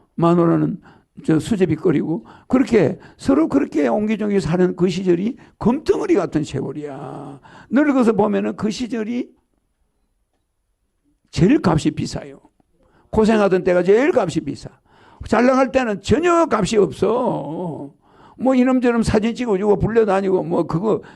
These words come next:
재미가 있어요? 하나도 없어. 아무도 안 알아주고 새빵살이하고 고생하고 마누라 옷 하나 못 사주고 고생할 때가 그게 최고 좋은 금덩어리였어. 아, 그래, 안 그래요? 그런 게 있었죠?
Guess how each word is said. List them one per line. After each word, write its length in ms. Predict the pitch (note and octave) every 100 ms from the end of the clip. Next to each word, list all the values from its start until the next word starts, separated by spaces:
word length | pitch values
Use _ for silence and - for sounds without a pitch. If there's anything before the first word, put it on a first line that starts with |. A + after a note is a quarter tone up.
| _ _
재미가 420 | D3+ D#3 G3 E3
있어요? 480 | F3 - A3 A4+ - _ _ _ _ _
하나도 320 | _ A3 A3 D#3+
없어. 260 | C#3 - - _ _ _ _ _ _ _ _
아무도 380 | - D#3 G#3+ A#3
안 160 | G3+ D#3+
알아주고 500 | D#3+ E3+ D#3 D#3+ C#3+ -
새빵살이하고 1080 | - G#3+ - E3+ D3+ D3 C#3+ C#3+ C#3+ D#3+ - - - _
고생하고 800 | - F#3 F#3 D#3+ C#3+ D3 D3+ C#3 - -
마누라 480 | D#3+ D#3+ E3 D#3 D3+ - _
옷 140 | F#3
하나 220 | F3+ F3 D#3
못 160 | C#3+ D3+
사주고 380 | C#3+ C#3 C3
고생할 420 | - D3+ D3 C3+ C#3
때가 440 | C3+ C3+ D#3+ G3+ - - _
그게 400 | - G#3 A#3+ - - _
최고 520 | - C#4 D#4+ F4 D#4
좋은 200 | G#3+ A#3
금덩어리였어. 800 | - D#3 D#3 D#3 D3 D#3 - _ _ _ _ _ -
아, 80 |
그래, 220 | E3 F3 C4
안 120 | G3+
그래요? 480 | E3+ A#3+ C4 E3 - - - - - - - - - _ _ _
그런 200 | - A3+
게 80 | A3
있었죠? 640 | A3+ C4+ C4+ C4 B3 E4+